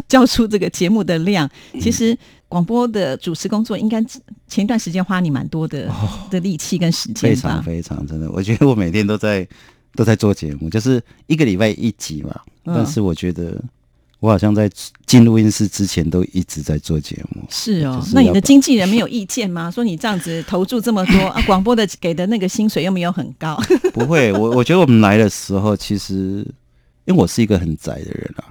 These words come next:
Speaker 2: 就是宅男啊。
Speaker 1: 嗯。
Speaker 2: 我不大爱出门，所以我会，我现在住在内湖山脚下，还不到山上。如果住在山上，我都不知道该怎么办，就是可能就不会再出门那种感觉。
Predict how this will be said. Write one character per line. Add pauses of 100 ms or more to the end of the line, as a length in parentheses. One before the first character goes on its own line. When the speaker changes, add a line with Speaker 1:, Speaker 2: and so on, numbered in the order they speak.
Speaker 2:
就
是 (180)
宅
男 (120)
啊。 (160)
Speaker 1:
嗯。 (440)
Speaker 2:
我 (120)
不
大
爱
出
门，
所
以
我
会，
我
现
在
住
在
内
湖
山
脚
下，
还
不
到
山
上。 (300)
如
果
住
在
山
上，
我
都
不
知
道
该
怎
么
办，
就
是
可
能
就
不
会
再
出
门
那
种
感 (120)
觉。